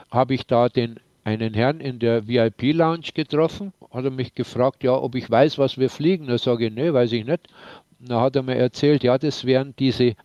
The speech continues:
sagenhaften Eier, die Zar Peter der Große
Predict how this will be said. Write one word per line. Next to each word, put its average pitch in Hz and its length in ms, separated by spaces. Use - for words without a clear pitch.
sagenhaften 127 880
Eier, 143 340
die 120 220
Zar 113 240
Peter 135 400
der 120 160
Große 131 540